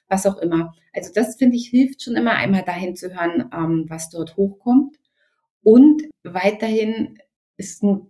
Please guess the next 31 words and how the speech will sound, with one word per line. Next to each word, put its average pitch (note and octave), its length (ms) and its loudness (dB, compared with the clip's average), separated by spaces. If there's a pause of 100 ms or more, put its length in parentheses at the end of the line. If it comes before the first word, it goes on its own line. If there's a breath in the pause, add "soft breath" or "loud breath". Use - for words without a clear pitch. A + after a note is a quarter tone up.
(160)
guter A3 260 0
Tipp, A3+ 220 -10
finde G#3 160 -4
ich, - 300 -12
wirklich G#3+ 500 -6
zuzuhören. E3+ 720 0
Das - 240 -8 (540)
ist - 240 -10
bei F#3+ 140 2
sich F#3 200 -10
selbst F#3+ 340 -2
manchmal E3+ 320 -8
schwierig, G3 400 -4
aber F#3 120 -2
man E3+ 160 0
kann E3+ 200 -8
ja E3+ 140 -6
auch - 60 -14
anderen E3+ 360 -10
Personen E3+ 320 -10
den - 200 -4
Auftrag - 360 -12
geben, C4 200 2
mal A#3+ 200 4
ein - 100 -8
bisschen A#3+ 300 -4
zuzuhören. A#3 480 -2 (400 loud breath)
Wie F#3+ 100 -4
ist F3+ 160 -6
meine E3 240 2
Sprache? G3 760 -2